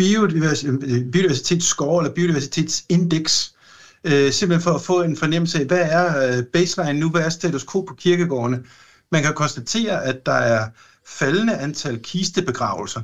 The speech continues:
Nu bliver det sådan lidt, lidt, lidt teknisk. Og det vil sige, når der er færre, der vil begraves i kister, så er der flere, der gerne vil, øh, nedsættes i urner. Det vil sige, der er på kirkegårdene flere og flere i rigtig stor stil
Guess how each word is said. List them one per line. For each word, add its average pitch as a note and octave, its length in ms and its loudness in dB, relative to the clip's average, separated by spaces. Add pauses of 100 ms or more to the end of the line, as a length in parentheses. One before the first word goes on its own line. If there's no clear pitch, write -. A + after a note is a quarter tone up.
Nu B2 60 -4
bliver E3 140 2
det - 60 0
sådan C#3+ 140 -4
lidt, C#3 160 -4
lidt, C3+ 300 -12
lidt C3 180 -6
teknisk. E3+ 460 -4 (360)
Og E3+ 120 -4
det E3 80 4
vil - 80 -4
sige, E3+ 100 -2
når D3+ 80 0
der C#3 60 -2
er C3+ 60 -4
færre, F3+ 240 -2
der G3+ 60 -2
vil F3+ 100 -4
begraves D3 380 -4
i B2+ 40 -12
kister, G#3+ 400 -6
så A3+ 160 -4
er G#3 40 0
der F#3 60 2
flere, F3+ 180 0
der E3 60 2
gerne C#3+ 260 -2
vil, C3 200 -4
øh, A#2+ 480 -6
nedsættes C#3 440 2
i C#3 140 -2
urner. A#2 320 4 (360)
Det C#3+ 80 0
vil D3 80 2
sige, E3+ 200 2
der D#3+ 100 0
er E3 240 0
på E3+ 60 -12
kirkegårdene C3 760 0 (440)
flere F#3+ 500 2
og C3+ 140 0
flere F3 380 2 (120)
i B2 40 -6
rigtig E3+ 340 -2
stor E3+ 220 2
stil E3+ 360 -4